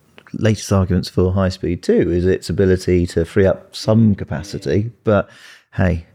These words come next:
we all know how much H S two is costing, and so that puts, I guess, into context how difficult it would be to increase that eight percent significantly.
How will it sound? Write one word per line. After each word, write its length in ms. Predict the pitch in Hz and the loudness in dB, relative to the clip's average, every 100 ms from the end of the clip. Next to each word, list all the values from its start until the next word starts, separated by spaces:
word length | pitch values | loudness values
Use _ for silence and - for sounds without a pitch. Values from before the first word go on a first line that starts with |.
| _ - - | _ -20 -4
we 100 | 101 | 0
all 60 | 101 | 2
know 120 | 92 | 2
how 60 | |
much 220 | 95 - - | 2 -2 -4
H 200 | 90 - | -8 -10
S 100 | - | -10
two 220 | - 120 | -2 -2
is 100 | 78 | -2
costing, 500 | - 78 - 87 95 | -6 -8 -4 0 2
and 160 | 92 | 0
so 340 | 87 95 92 92 | 0 2 2 2
that 260 | 90 - | 0 -4
puts, 280 | - - - | -4 -6 -6
I 120 | 85 | -10
guess, 340 | 90 110 98 - | -4 -2 -2 0
into 200 | 104 104 | -2 -2
context 680 | - 110 101 - 139 - - | 0 -2 -2 -4 -4 -6 -6
how 140 | 117 | -4
difficult 420 | 104 120 - 117 | -2 -4 -2 0
it 60 | 117 | 2
would 240 | 110 101 | 0 -2
be 200 | 113 120 | 0 0
to 100 | 120 | 0
increase 420 | 110 101 110 107 - | -2 0 0 -2 -2
that 320 | 107 104 - - - | -2 -2 -6 -20 -10
eight 180 | 101 - | -6 -6
percent 640 | - - 104 98 - - - | -6 -2 0 0 -6 -20 -12
significantly. 640 | - 107 - 107 104 123 | -2 -2 0 -2 0 -2